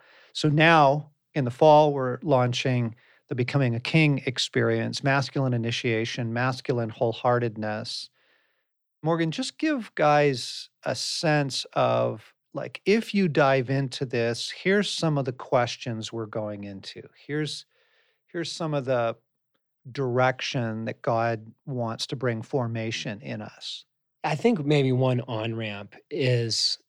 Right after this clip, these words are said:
Speaker 2: if you're a man, you often experience this feeling of being behind, right? It's whatever it is, whether it's your yard work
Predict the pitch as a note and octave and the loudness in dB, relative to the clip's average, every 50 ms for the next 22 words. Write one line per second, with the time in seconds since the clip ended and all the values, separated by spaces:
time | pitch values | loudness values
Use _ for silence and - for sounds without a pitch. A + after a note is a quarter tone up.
0 | _ _ C#3 C#3+ C#3 - - D3+ C#3+ C3+ B2 A#2+ A#2 A2+ G#2+ G2+ G2+ G2 F#2+ F#2 | _ _ -2 -2 -2 2 4 4 6 6 4 2 0 -2 -4 -4 -4 -6 -6 -6
1 | F#2 G2+ G2+ - B2+ A#2+ A#2+ - - _ - C3 B2+ C#3 D3+ D#3 - - - - | -8 -8 -8 -4 0 0 0 0 -2 _ 0 2 4 4 2 2 -2 -4 0 0
2 | C#3 C3 B2 A#2 A2+ A2 G#2 G#2+ - - _ _ _ _ _ _ _ _ _ _ | 2 2 2 0 -2 -4 -8 -10 -14 -18 _ _ _ _ _ _ _ _ _ _
3 | _ _ _ _ _ - B2+ B2 - - - - C#3 A#2+ G2+ G2 G2 G#2 A2 A2+ | _ _ _ _ _ -8 -6 -6 -6 -6 -2 2 2 2 2 0 -4 -8 -6 -6
4 | - - - - - - - A#2 A2+ A2 - - - - - - - - E3+ E3+ | -4 -6 -6 -6 -8 -12 -8 -4 -4 -2 -2 -2 -4 -6 -6 -8 -4 0 2 4
5 | F3+ F3+ D#3 B2 A2 G#2+ G2 F#2+ F2+ F#2 F#2+ F#2+ G2 - _ _ _ _ _ _ | 4 6 4 4 2 -2 -4 -8 -12 -14 -18 -20 -20 -20 _ _ _ _ _ _
6 | _ _ _ _ _ _ - C#3 B2+ A#2 G#2 - C3+ C3 B2 A#2 A2 G2+ G#2+ G2+ | _ _ _ _ _ _ -4 -2 -2 -2 -2 -2 -2 -2 -2 -2 -6 -8 -10 -12
7 | - - G2+ - - - - _ - _ _ _ _ _ _ _ _ _ _ _ | -12 -14 -16 -16 -18 -20 -20 _ -20 _ _ _ _ _ _ _ _ _ _ _
8 | - C3+ B2+ C3+ C3+ - D#3+ D#3 - - - - E3+ F3 G3 G3 G#3+ A#3 G#3 G#3+ | -2 0 0 0 0 0 0 0 0 -4 -10 -10 -6 -2 0 2 2 2 2 2
9 | G#3+ A3 G#3 F#3 F#3+ F3 C#3+ B2+ - - - - - - D#3+ E3+ D#3+ D#3 D3+ D3 | 4 4 6 8 8 8 8 6 2 -4 -6 -6 -4 -2 0 2 4 6 6 6
10 | C#3+ B2 - - A#2+ A2 A2 G#2+ G#2+ A#2+ B2+ D#3+ G3 F#3+ - G3+ A3 C4 B3+ - | 4 4 0 -2 -4 -4 -2 -2 2 6 6 6 6 6 6 6 6 6 4 0
11 | - | -8